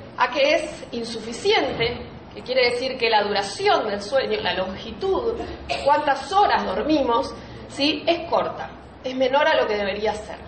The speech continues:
Pero además ocurre otro problema, que es que en los días libres tenemos los cronotipos que siguen empujando al sueño hacia más tarde, pero no tenemos los horarios escolares,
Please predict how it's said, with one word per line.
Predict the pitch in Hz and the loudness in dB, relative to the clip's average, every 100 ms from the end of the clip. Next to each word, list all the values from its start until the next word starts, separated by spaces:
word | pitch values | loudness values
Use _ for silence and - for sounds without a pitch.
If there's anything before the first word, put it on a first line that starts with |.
| - - - - | -16 -18 -12 0
Pero | 349 | 4
además | 370 427 453 440 | 6 6 4 4
ocurre | 269 349 359 294 - | 2 4 4 4 4
otro | 440 349 | 2 4
problema, | - 269 330 339 247 302 - - | 4 4 4 4 2 0 -2 -6
que | 285 | -6
es | - | -6
que | 302 294 311 - - - 226 | 0 2 2 -2 -10 -10 -6
en | 208 | -2
los | 220 | 0
días | 330 349 370 | 2 2 4
libres | 381 277 262 269 - | 4 6 4 2 0
tenemos | 240 233 196 196 - - 226 | 2 4 2 0 -6 -10 -2
los | 220 214 | 0 2
cronotipos | 247 220 240 381 392 294 - | 2 4 4 4 4 4 2
que | 226 | 0
siguen | 214 302 349 269 - 214 | -2 2 4 4 0 -6
empujando | 202 202 277 294 269 | -6 2 4 6 4
al | 208 202 | 2 2
sueño | 294 277 247 220 | 4 6 6 2
hacia | 190 180 | -2 -4
más | 196 - | -8 0
tarde, | 359 294 262 285 - - - - - | 4 4 6 4 2 -6 -12 -12 0
pero | 381 381 415 - - 269 | 4 6 6 4 -4 0
no | 294 | 2
tenemos | 294 294 294 | 4 4 4
los | 247 226 | 2 2
horarios | 233 254 254 233 | 2 4 2 0
escolares, | 214 269 359 311 311 | 0 2 4 4 2